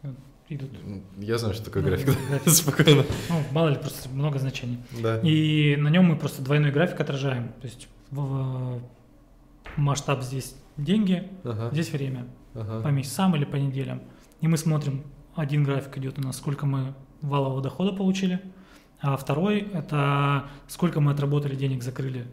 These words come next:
Speaker 1: ну, то есть предоставили.
Speaker 2: Обязательства.
Speaker 1: Да, объём отработки.
Speaker 2: Мгм.
Speaker 1: И мы смотрим, если они расходятся очень сильно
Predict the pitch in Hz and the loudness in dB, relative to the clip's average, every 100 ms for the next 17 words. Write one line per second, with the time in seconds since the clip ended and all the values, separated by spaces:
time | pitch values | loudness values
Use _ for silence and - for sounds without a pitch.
0 | - 135 120 - - - 131 127 - 139 | -14 -12 -12 -14 -18 -12 -8 -6 -6 -6
1 | 123 107 101 95 - - - - - - | -4 -2 -2 -4 -8 -18 -20 -20 -12 -6
2 | 127 123 131 143 143 - 139 139 131 127 | -4 -2 0 2 0 -4 -8 -6 -4 -6
3 | - - - 92 95 90 - - - - | -8 -12 -6 -6 -4 -8 -10 -18 -20 -20
4 | - 147 160 151 139 127 139 160 151 143 | 0 2 2 2 2 0 -2 0 2 0
5 | - 208 208 156 139 131 - 131 127 | 2 2 2 0 0 -2 -4 -4 -6